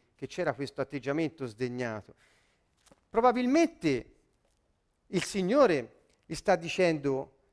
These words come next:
che se loro avessero fede sarebbe molto meglio, ma quello ancora non aveva fede in lui. E quindi dice: "Se non vedete se", afferma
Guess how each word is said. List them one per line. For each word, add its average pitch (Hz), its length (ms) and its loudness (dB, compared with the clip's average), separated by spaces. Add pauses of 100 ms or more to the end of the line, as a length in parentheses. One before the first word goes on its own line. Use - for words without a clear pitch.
che 139 140 -8
se - 160 -8
loro 185 160 2
avessero 170 380 -2
fede 220 240 -6
sarebbe 120 360 -6
molto 117 300 -12
meglio, 117 380 -8
ma 170 140 -10
quello 156 260 -4
ancora 120 280 -10
non 123 140 -10
aveva 160 280 -8
fede 101 260 -18
in 101 120 -20
lui. - 160 -20 (840)
E 139 60 -10
quindi 247 240 -4
dice: - 140 -12
"Se 131 180 -10
non 131 180 -6
vedete 139 320 -6
se", - 140 -12
afferma 110 760 -8